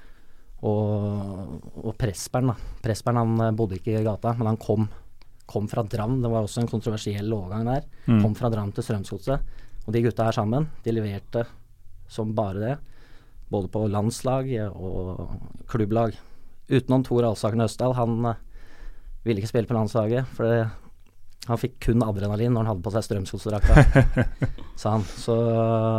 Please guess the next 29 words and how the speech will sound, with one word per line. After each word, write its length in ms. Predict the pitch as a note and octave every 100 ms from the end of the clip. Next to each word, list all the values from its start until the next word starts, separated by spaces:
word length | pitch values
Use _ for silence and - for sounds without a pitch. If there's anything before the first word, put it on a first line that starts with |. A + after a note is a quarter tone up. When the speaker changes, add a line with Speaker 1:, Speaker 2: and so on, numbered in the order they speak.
| A2 A2 A2 G#2+ A2 -
Speaker 1:
eh, 180 | - A2+
det 60 | A#2
er 20 |
en 140 | A#2 - -
herlig 560 | A#2 G2 F2 F#2 G#2 A2+
historie 720 | G#2+ G2+ F#2 G#2+ G#2+ G#2+ G#2
bak 260 | G2 G#2
dette 140 | G#2+ G2+
her. 240 | F#2+ G2 - - A2+
Speaker 2:
Mm. 180 | G2+ F2 - - - - -
Speaker 1:
I 60 |
tillegg, 440 | C3 C#3 A#2+ C#3 C3+
eh, 680 | C#3+ C#3 C#3 C3 C3 B2+ B2 A#2 - -
så 160 | C#3
tok 200 | - -
vi 80 | B2
jo 140 | B2+ B2+
seks 480 | - - - - -
titler 320 | A2+ - A#2
i 80 | A#2
bandy 260 | G2+ G#2+
med 120 | C3 B2
samme 200 | A2+ G#2
laget. 280 | G2 G#2+ D3+ - - - - - - -
De 80 | B2
samme 260 | - A2+ A#2
gutta 220 | A2 A2
som 80 | -
spilte 460 | - G#2 - -